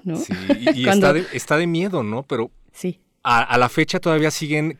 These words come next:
Speaker 2: creando discursos,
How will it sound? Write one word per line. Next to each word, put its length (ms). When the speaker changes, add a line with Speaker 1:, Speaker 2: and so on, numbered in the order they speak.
Speaker 2:
creando 840
discursos, 920